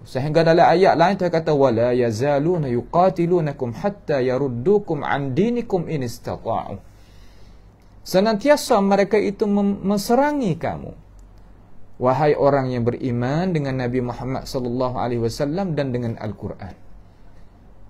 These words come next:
Senantiasa mereka itu serangkan kita. Serang dengan gapo? Sekarang tak serang alat senjata. Serang dengan, serang dengan ideologi cara memikir.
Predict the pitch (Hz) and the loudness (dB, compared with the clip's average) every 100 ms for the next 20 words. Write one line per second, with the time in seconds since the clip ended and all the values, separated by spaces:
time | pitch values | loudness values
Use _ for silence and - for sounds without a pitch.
0 | - - - - 220 285 285 311 - 190 | -14 -14 -12 -6 -2 0 2 0 2 0
1 | 147 135 123 135 - 123 - 131 170 131 | 0 0 0 -2 -4 -8 -6 -2 -2 -2
2 | 113 92 82 - - - - - - - | -6 -8 -10 -14 -16 -20 -20 -20 -20 -18
3 | - 180 202 262 247 269 247 226 311 269 | -2 4 4 4 2 0 -2 0 0 2
4 | 185 113 110 - 117 117 131 156 - - | 0 0 -6 -6 -2 0 0 0 -4 -4
5 | 139 127 127 127 117 120 92 - 175 226 | -4 -2 -2 -2 -4 -4 -6 -2 -2 -2
6 | - - - - - - - - - - | -4 -8 -16 -20 -20 -20 -20 -20 -20 -18
7 | - 160 165 233 247 233 277 302 - 202 | -6 2 4 4 2 2 0 -2 0 2
8 | 214 226 202 202 233 269 - - - - | 2 2 2 2 0 -2 -10 -20 -18 -4
9 | 143 143 143 180 170 165 - 135 120 107 | 0 4 4 4 2 0 0 -2 -2 -4
10 | 101 87 - - | -6 -12 -16 -16